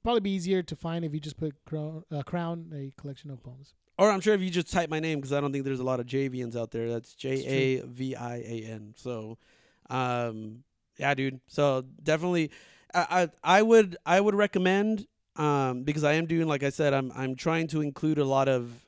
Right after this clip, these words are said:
Speaker 2: extra things if you order it from me directly. So definitely try to hit me up. I have a PayPal set up, um, and I can send you a link where you can, and it's only five dollars. Again, it's only five bucks.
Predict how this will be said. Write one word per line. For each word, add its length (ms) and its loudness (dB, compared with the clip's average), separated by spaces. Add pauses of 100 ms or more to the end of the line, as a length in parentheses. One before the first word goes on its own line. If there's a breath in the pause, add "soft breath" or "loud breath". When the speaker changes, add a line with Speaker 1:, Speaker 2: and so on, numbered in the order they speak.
(120)
Speaker 2:
extra 400 -4
things 580 -4 (340 soft breath)
if 300 0
you 200 2
order 340 2
it 120 0
from 200 -4
me 120 0
directly. 580 -4
So 500 -2 (300 soft breath)
definitely 400 2
try 180 2
to 60 2
hit 140 0
me 140 4
up. 320 4
I 60 -6
have 120 0
a 60 2
PayPal 420 0
set 220 -2
up, 380 2
um, 300 -2
and 80 -6
I 40 -2
can 120 -14
send 200 -4
you 100 0
a 40 -2
link 340 -4
where 120 -2
you 120 -4
can, 140 -4
and 120 -2
it's 120 -2
only 120 4
five 220 2
dollars. 420 4
Again, 220 -4
it's 160 -6
only 200 -2
five 260 -4
bucks. 280 -2